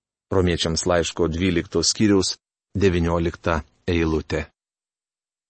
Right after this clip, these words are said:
Mums nedera kerštauti. Turime palikti savo skriaudas Dievui. Tai jo sritis. Dievas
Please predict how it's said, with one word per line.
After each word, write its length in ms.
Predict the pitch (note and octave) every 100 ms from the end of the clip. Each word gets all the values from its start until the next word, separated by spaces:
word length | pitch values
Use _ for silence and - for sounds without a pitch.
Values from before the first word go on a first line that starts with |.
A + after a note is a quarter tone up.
| _ _ _ _ -
Mums 260 | G#2+ F#2 -
nedera 360 | A#2 G2+ E2
kerštauti. 720 | D2+ E2+ - - D#2+ D2+ D#2 D2+ _ _ _ _ _ _ _ _ -
Turime 380 | A#2 A2 G#2 F#2+
palikti 480 | A2 G2+ A#2+ A2 G2+
savo 300 | - G#2 F#2+
skriaudas 600 | F#2 - G2+ G2 F#2+ F2 F#2
Dievui. 500 | A2 G2 E2 D#2+ C#2+ _ _ _ _ _ _ _ -
Tai 100 | G#2+
jo 240 | G2+ F#2+
sritis. 560 | D2 - E2 - D2+ - - _ _ _ _ _ _ _ _ _ -
Dievas 460 | C3+ C3 B2+ -